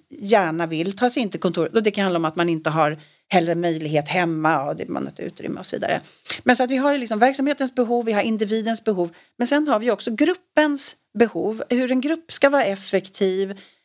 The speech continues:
eh, och liksom samhörigheten och så vidare. Och hur man liksom ska, hur de här tre ska mötas, det kan nog vara väldigt olika beroende på bransch. Men jag, men jag tror att en,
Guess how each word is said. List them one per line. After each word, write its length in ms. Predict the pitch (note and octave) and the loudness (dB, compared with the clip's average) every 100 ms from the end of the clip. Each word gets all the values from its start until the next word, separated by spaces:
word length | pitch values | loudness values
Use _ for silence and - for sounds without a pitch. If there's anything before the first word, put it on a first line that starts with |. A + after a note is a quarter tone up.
| _ _ | _ _
eh, 320 | G3+ F#3+ F#3 F3+ | 2 2 2 2
och 280 | - G#3 | 0 -2
liksom 260 | A#3+ G3+ G#3 | -2 0 0
samhörigheten 1500 | - A#3+ A3+ F#3+ F#3 F#3 F3+ F3+ F3+ G3 F#3 F3 _ F3+ F3 | 2 2 2 -2 0 2 2 2 -2 0 0 0 _ 2 2
och 180 | - F#3+ | -4 -4
så 100 | F3+ | -2
vidare. 500 | E3 - - F3 F#3+ - _ _ _ _ _ | -2 0 0 0 -4 -12 _ _ _ _ _
Och 260 | G#3+ - - - | 2 2 -12 0
hur 260 | A#3 C4+ | 2 2
man 180 | B3+ B3+ | 0 0
liksom 260 | B3 B3+ A#3 | 0 -4 -2
ska, 160 | - A#3+ | 2 2
hur 160 | A#3+ | 4
de 100 | C4 | 2
här 180 | C4 E4+ | 2 0
tre 380 | E4 - G#3 F#3 | 0 -2 2 2
ska 200 | - F#3+ | 2 0
mötas, 640 | G3+ G3 F#3+ - C4 A3 | 2 0 -2 2 2 2
det 160 | G#3 B3+ | -2 -4
kan 160 | - | 0
nog 180 | D#4+ G3 | -2 0
vara 120 | F#3+ | 0
väldigt 240 | F#3 G3 F#3 | 0 -2 -2
olika 600 | - B3+ F#3 G#3 E4+ F#4 | 0 0 -2 -4 -2 2
beroende 440 | A#3+ G3 E3+ E3 E3 | 2 2 -2 -2 -4
på 440 | E3 D#3 D3+ D#3+ D#3+ _ _ _ _ _ G3 | -2 0 0 -2 -8 _ _ _ _ _ -2
bransch. 480 | A#3 E4 - G#3+ - | 2 2 0 -4 -2
Men 120 | A#3 | 0
jag, 140 | C#4+ - | 0 0
men 180 | A#3+ | -2
jag 240 | B3 G4 F4+ | 0 -2 -4
tror 340 | - G#3+ F#3+ | -2 -2 0
att 280 | F3+ F3 - _ _ _ _ - | -2 -4 -20 _ _ _ _ -2
en, 320 | - B3 B3 | 2 2 0